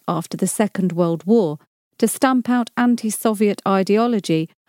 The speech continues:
among returning prisoners of war and displaced peoples. The camps were known for their human rights abuses, including rape,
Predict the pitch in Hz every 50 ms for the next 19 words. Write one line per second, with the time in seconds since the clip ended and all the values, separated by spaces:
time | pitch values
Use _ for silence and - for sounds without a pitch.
0 | _ - - 226 220 220 226 226 220 214 196 190 - - 202 190 185 185 185 180
1 | - - 202 185 - 190 180 175 170 160 175 160 156 175 214 240 226 175 151 151
2 | - - 185 175 165 - 185 - - - - 170 160 156 - - - - - 226
3 | 233 226 - 175 156 151 147 139 - - - _ _ _ _ _ _ _ _ _
4 | _ _ _ _ _ _ _ _ _ _ - 233 214 - 233 233 240 240 220 -
5 | - - 220 214 214 202 196 202 214 220 220 - - 185 190 185 190 - - 240
6 | 233 240 226 226 220 208 190 180 185 - - - 190 165 196 214 226 233 208 -
7 | - 165 156 147 139 - - _ _ _ _ _ _ - 202 196 - 196 185 180
8 | 180 170 170 170 156 175 175 190 208 - - -